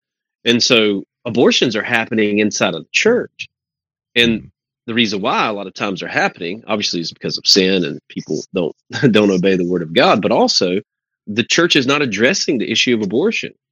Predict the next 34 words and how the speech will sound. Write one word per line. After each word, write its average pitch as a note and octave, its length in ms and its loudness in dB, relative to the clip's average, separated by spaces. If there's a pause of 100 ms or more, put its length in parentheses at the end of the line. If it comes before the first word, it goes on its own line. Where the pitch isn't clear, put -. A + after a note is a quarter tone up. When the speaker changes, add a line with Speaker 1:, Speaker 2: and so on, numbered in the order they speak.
Speaker 1:
We're, F2+ 260 -2
Speaker 2:
Mm-hmm. G2 120 0
Speaker 1:
we're G#2 140 0
kind A#2 200 0
of G2+ 100 -4
making, G#2 340 0
Speaker 2:
Right. G#2+ 240 -6
Speaker 1:
we're B2+ 60 -6
kind E3+ 160 2
of C#3 60 6
making D3+ 240 4
it A#2 60 0
like A#2+ 180 -2
it's G2 120 0
one A#2+ 160 4
of G2+ 80 2
those G#2+ 280 2
things G#2 240 2
that C#2+ 80 -6
happens G2+ 340 -2
outside G2 380 -4
of F2 80 -6
there, F#2 240 -4 (280)
when A2 140 2
in G#2+ 100 4
reality G2+ 520 0
it's - 120 -6
happening F#2+ 360 -2
inside F2+ 320 -2
of D#2+ 100 -6
our F2 100 -2
churches. - 540 -6 (680)
And A2+ 160 2
so A2+ 360 2